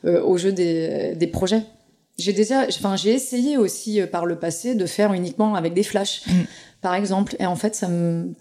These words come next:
Speaker 1: ça m'intéresse pas forcément.
Speaker 2: Donc,
Speaker 1: J'aime
Speaker 2: au-
Speaker 1: les gens. Donc,
Speaker 2: Ouais,
Speaker 1: euh,
Speaker 2: c'est ça. Mais donc aujourd'hui, quand vous discutez comme ça, t'as des... tu disais, t'as des mots-clés, mais t'as des, parce que ça m'intéresse toujours un peu le processus créatif. Et donc, euh, bah là, c'est d'autant plus important que, bah, c'est quand même gravé dans le marbre, parce qu'ensuite, quand la personne a le tatouage, euh, faut quand même pas se tromper.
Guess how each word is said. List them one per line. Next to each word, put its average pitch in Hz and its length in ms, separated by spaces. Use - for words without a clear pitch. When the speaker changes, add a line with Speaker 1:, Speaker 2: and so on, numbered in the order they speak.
Speaker 1:
ça - 160
m'intéresse 185 720
pas 214 120
forcément. 190 600
Speaker 2:
Donc, 147 160
Speaker 1:
J'aime - 180
Speaker 2:
au- 202 40
Speaker 1:
les 202 120
gens. 208 220
Donc, 175 160
Speaker 2:
Ouais, 165 180
Speaker 1:
euh, - 60
Speaker 2:
c'est 170 80
ça. 180 180
Mais 156 80
donc 165 220
aujourd'hui, 170 400
quand 165 180
vous 156 120
discutez 156 440
comme 156 220
ça, 208 220
t'as 180 140
des... 143 300
tu - 160
disais, 151 200
t'as 156 120
des 135 120
mots-clés, 139 420
mais 180 100
t'as 143 140
des, 139 160
parce - 240
que 165 40
ça 160 140
m'intéresse 175 340
toujours 214 300
un 165 120
peu 185 80
le 180 60
processus 156 500
créatif. - 640
Et 143 160
donc, 147 280
euh, 139 120
bah 131 160
là, 165 360
c'est 135 260
d'autant 156 300
plus 165 160
important 160 360
que, 151 140
bah, 131 140
c'est 135 140
quand 156 100
même 156 100
gravé 143 240
dans 143 120
le 156 60
marbre, 196 240
parce - 140
qu'ensuite, 139 340
quand 143 120
la 135 80
personne 147 240
a 147 80
le 131 80
tatouage, 165 460
euh, 127 120
faut - 160
quand 127 80
même 131 120
pas 151 100
se - 40
tromper. 170 340